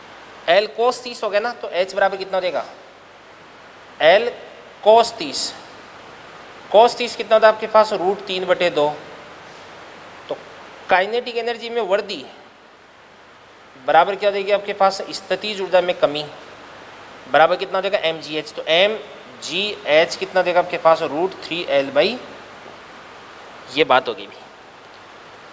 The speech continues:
Question number चौसठ हो गया ये। Question number सिक्सटी नाइन मैं आपको बता देता हूँ, जो कि इस stage का last question होगा।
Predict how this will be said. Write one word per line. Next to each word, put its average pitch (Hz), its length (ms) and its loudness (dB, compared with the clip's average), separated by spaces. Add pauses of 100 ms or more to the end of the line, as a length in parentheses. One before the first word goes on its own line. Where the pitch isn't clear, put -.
Question 214 260 0
number 190 200 0
चौसठ 208 400 0
हो 135 80 -2
गया 123 100 0
ये। 110 160 -2 (1900)
Question 247 280 2
number 240 180 6
सिक्सटी - 520 -2
नाइन 202 380 2
मैं 214 80 4
आपको 196 260 -2
बता 175 200 2
देता 185 220 2
हूँ, 208 80 6
जो 190 160 0
कि 190 140 -10
इस 196 240 -8
stage 180 280 -4
का 170 100 4
last 151 360 4
question 196 300 -2
होगा। 190 300 8